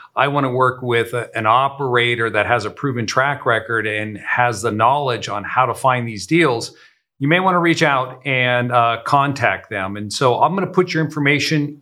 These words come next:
in the show notes. Actually, I'm gonna put down the stuff you were talking about, I S S and those other names you mentioned, how people can get a hold of them if they wanna go in on their do-it-yourself. So it's all gonna be there. But is there anything in particular you wanna tell people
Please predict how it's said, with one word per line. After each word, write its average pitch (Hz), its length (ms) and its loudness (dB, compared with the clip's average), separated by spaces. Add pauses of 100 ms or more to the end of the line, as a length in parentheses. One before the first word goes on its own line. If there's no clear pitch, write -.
(120)
in 147 200 4
the 151 80 2
show 151 240 2
notes. 139 240 2
Actually, 135 300 2
I'm 139 60 0
gonna 135 120 2
put 147 200 0
down 135 320 2
the 120 60 -4
stuff - 300 0
you 135 60 -4
were 127 60 0
talking 131 200 2
about, 127 160 2
I 123 200 4
S 123 140 -4
S 123 200 2
and 123 80 -4
those 113 100 -2
other 127 220 4
names 123 320 0
you 127 80 0
mentioned, 120 540 0 (460)
how 135 180 2
people 135 300 0
can 131 180 0
get 123 120 4
a 117 60 2
hold 123 240 2
of 123 80 -6
them 127 160 0
if 120 120 -4
they 113 100 -2
wanna 120 280 2
go 123 180 2
in 123 80 2
on 120 100 2
their 117 100 0
do-it-yourself. 120 680 0
So 120 120 -2
it's 104 120 0
all 127 120 4
gonna 123 140 -4
be 120 160 -2
there. 117 400 2 (440)
But 147 140 2
is 151 100 0
there 180 100 4
anything 208 220 2
in 160 100 2
particular 151 300 0
you 135 180 0
wanna 131 240 2
tell 143 340 0
people 98 640 -4